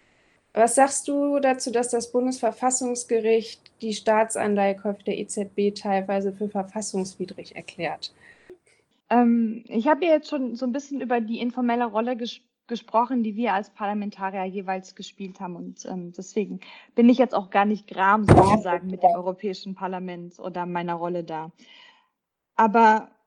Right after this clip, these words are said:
Speaker 2: was wir schon gesehen haben, ist, dass nachdem man so ein bisschen von diesem Nationalstaatlichen abgerückt ist,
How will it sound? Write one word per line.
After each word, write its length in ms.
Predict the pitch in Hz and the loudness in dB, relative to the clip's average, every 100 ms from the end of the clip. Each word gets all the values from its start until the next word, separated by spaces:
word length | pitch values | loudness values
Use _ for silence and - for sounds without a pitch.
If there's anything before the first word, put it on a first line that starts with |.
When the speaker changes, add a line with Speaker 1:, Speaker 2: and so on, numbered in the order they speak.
| _ _ _ _ _ _ _ _ _ | _ _ _ _ _ _ _ _ _
Speaker 2:
was 400 | - 214 233 240 | -8 -2 0 -2
wir 160 | 277 277 | -2 0
schon 280 | 269 254 311 | 0 -4 -2
gesehen 460 | 285 214 254 311 330 302 | -2 -2 -2 -2 -4 -2
haben, 320 | 294 320 320 | -2 -2 -4
ist, 340 | 269 285 _ | -4 -6 _
dass 240 | 240 240 240 | -6 -4 -4
nachdem 480 | 226 190 240 233 | -4 -6 -2 0
man 160 | 226 220 | 2 0
so 80 | 214 | -2
ein 80 | 220 | -4
bisschen 300 | 254 - 269 | -4 -6 -6
von 200 | 254 226 | -4 -4
diesem 300 | 220 220 214 | -4 -4 -4
Nationalstaatlichen 1080 | 202 - 233 208 214 - 220 208 202 - | -4 -6 -4 -2 -4 -6 -8 -8 -12 -10
abgerückt 600 | - 233 - 277 302 294 | -10 -12 -10 -8 -8 -8
ist, 200 | 277 285 | -10 -12